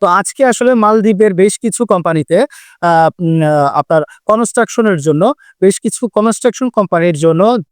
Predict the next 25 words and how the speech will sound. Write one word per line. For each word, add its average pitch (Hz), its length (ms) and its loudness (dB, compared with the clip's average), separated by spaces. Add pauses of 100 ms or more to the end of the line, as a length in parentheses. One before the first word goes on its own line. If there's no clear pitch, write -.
(120)
জেনারেল 233 440 2
ওয়ার্কার, 180 500 0
লেবার 185 460 0
অথবা, 214 580 -2 (360)
আহ, 185 220 2
লেবার 208 320 2
এবং 190 220 2
হচ্ছে 175 240 -2
গিয়ে 170 120 2
আপনার 165 220 -2 (160)
দক্ষ 190 360 -2
কারিগর, 185 520 0
স্কিল 240 280 -4
ওয়ার্কার 190 360 0
প্রয়োজন। 127 340 -4 (140)
যারা 185 320 0
কনস্ট্রাকশনের 208 840 -2
কাজে 185 360 0
বিদেশে 175 640 2
ছিলেন, 190 320 0 (420)
আহ, 165 320 2
উম, 180 100 -4
কনস্ট্রাকশনের 190 640 -2
কাজ 180 220 -2
করেছেন, 185 500 -2